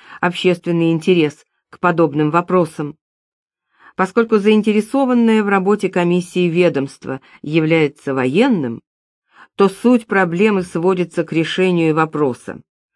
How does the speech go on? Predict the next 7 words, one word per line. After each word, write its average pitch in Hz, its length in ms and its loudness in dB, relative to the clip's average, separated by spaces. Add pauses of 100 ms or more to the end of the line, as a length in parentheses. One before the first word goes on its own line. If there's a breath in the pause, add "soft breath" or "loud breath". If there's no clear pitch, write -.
(220 soft breath)
насколько 202 1080 0
эти 185 460 0
объекты 165 540 -2
представляют 160 920 -2
или 143 160 0
будут 151 400 -2
представлять 190 800 -2